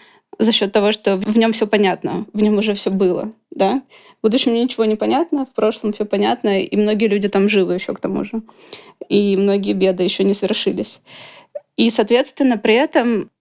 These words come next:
как есть тоже прекрасная цитата, которую мы вспоминали тут немножко в процессе подготовки, что эпизод или период жизни, запечатлённый в книге «События»,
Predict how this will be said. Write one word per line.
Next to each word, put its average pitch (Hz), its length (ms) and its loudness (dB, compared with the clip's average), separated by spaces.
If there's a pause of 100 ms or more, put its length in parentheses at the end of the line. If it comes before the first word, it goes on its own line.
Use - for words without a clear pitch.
(160)
как - 260 -4
есть 226 180 0
тоже 214 200 2
прекрасная 202 480 0
цитата, 247 600 0 (220)
которую 202 340 0
мы 202 100 2
вспоминали 196 540 0
тут 190 200 -6
немножко 202 400 0
в - 60 -10
процессе - 400 -2
подготовки, 226 720 0 (220)
что - 440 0 (160)
эпизод 226 640 0 (160)
или 196 180 -2
период 214 340 2
жизни, 208 580 0
запечатлённый 214 640 -2
в 214 80 -10
книге 220 280 0
«События», 247 680 0